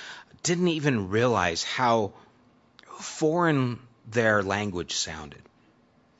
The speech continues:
You know, we who are in the conversation, "Oh yeah, I know what they mean. When they say 'not of this world,' I, I have an idea." But they said, "Well, you know, we're not to be of this world." And so this other person says, "What does that mean?"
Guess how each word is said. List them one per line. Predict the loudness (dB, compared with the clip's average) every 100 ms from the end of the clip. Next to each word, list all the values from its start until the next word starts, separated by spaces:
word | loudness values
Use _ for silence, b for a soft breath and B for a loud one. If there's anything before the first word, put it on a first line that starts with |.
| b b b b b _ _ -2
You | 2
know, | 4 4
we | 4 4
who | 4 4 6
are | 6 2
in | -2 0
the | 0
conversation, | 2 2 2 0 2 2 2 0 -4 -6 B 2
"Oh | 4
yeah, | 6 6
I | 6
know | 6 4
what | 4
they | 2 0 -4
mean. | -2 -2 0
When | 2
they | 2
say | 2 4
'not | 6 4
of | 4
this | 0 0
world,' | 0 0
I, | 0 -2
I | 0 2
have | 2
an | 2
idea." | 2 2 0 -2 B B -4
But | -4 -4 -12 _ _ _ _
they | 0 2
said, | 2 -2 2
"Well, | 2 4
you | 2
know, | 2 2 0
we're | 0 -2
not | -2 -4
to |
be | -2 0
of | 0
this | 0 -2
world." | 2 4 4 2 B B B
And | -6 -2
so | 4 6 8 6 4
this | 0 0
other | 2 2
person | 0 -4 -8
says, | -8 -10
"What | -12 -12 -10
does | -10 -4
that | -4 -4
mean?" | 0 2 2 0 -6 -14